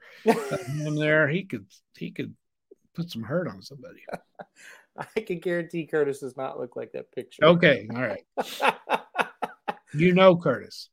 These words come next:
Speaker 1: I, I don't, but I know that's not him in the picture. <laughs>
Speaker 2: I didn't think it was him
Speaker 1: That's a
Speaker 2: either.
Speaker 1: famous picture that you're not aware of. <laughs>
Speaker 2: Okay.
Speaker 1: It's a, it's
Speaker 2: No,
Speaker 1: an
Speaker 2: I'm not.
Speaker 1: internet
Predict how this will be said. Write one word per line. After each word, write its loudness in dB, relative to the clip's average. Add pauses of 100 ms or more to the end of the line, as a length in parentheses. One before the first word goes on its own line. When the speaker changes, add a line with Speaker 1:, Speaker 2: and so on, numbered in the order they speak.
Speaker 1:
I, 12
I 10
don't, 12
but 4
I 4
know 10
that's 8
not 2
him 12
in 4
the 10
picture. 2 (520)
<laughs> -18
Speaker 2:
I 2
didn't 6
think 0
it -2
was -4
him -2
Speaker 1:
That's 4
a 4
Speaker 2:
either. -6
Speaker 1:
famous 4
picture -2
that -10
you're -4
not -8
aware -14
of. -14
<laughs> -10
Speaker 2:
Okay. -4 (220)
Speaker 1:
It's -4
a, -10
it's -10
Speaker 2:
No, 0
Speaker 1:
an 2
Speaker 2:
I'm -2
not. -4
Speaker 1:
internet -12